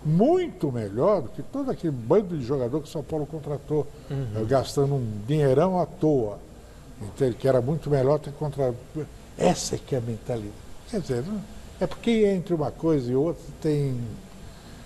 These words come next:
Speaker 1: uma zona nebulosa, né? Esse negócio de contratações. Porque o lógico de um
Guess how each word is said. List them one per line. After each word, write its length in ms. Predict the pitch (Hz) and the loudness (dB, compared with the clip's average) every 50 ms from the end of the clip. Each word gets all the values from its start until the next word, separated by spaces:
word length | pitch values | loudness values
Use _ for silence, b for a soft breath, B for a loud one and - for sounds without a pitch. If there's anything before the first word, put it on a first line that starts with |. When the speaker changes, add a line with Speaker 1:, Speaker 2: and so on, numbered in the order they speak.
| B B - | B B 0
Speaker 1:
uma 340 | 165 156 156 160 147 135 127 - - - 107 | 2 4 6 6 6 4 2 0 -6 -8 -6
zona 680 | 104 110 123 131 151 165 160 156 156 151 139 113 101 - 120 | -6 -2 2 4 4 4 4 2 0 -2 -4 -4 -6 -6 -2
nebulosa, 1000 | 139 151 160 147 131 147 147 147 147 156 160 156 147 135 107 - 117 117 104 - - | 0 2 2 4 4 4 6 6 6 6 6 6 4 2 0 -4 -6 -6 -6 -6 -6
né? 220 | 101 123 131 127 113 - B B B B B B B B B - 110 113 117 110 104 | -6 -4 -4 -4 -6 -8 B B B B B B B B B -8 -6 -4 -4 -4 -4
Esse 240 | 98 - - - 120 | -4 -6 -8 -4 0
negócio 320 | 120 117 107 107 117 113 | 0 2 2 2 2 0
de 60 | 107 101 | 0 -2
contratações. 840 | - 117 110 - 113 117 110 - - 113 - - - 117 104 101 90 - B B B B B - | -8 -8 -8 -4 -2 -4 -2 -2 -2 -4 -4 -4 -6 -4 -4 -4 -6 -8 B B B B B 0
Porque 240 | 143 127 - - | 2 2 4 4
o 60 | 170 160 | 4 6
lógico 800 | 139 131 139 170 185 175 147 117 - 98 104 101 - - 107 | 6 6 6 6 6 4 4 0 -2 -8 -12 -14 -12 -12 -12
de 120 | 101 98 | -10 -8
um 60 | 107 | -8